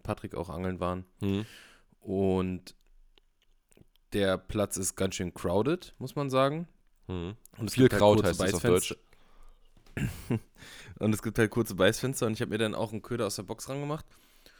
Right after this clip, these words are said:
Speaker 1: und, äh, hab, weil du an dem Spot auch schon einen Grubster gut gefangen hast, auch mal einen Grubster rangehangen,
Speaker 2: Mhm.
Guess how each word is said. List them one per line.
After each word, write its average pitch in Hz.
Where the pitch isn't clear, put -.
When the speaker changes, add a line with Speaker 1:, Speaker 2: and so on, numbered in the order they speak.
Speaker 1:
und, 107
äh, 98
hab, -
weil 98
du 117
an 107
dem 113
Spot -
auch 101
schon 110
einen 87
Grubster 110
gut 110
gefangen 110
hast, 110
auch 101
mal 120
einen 92
Grubster 101
rangehangen, 123
Speaker 2:
Mhm. 98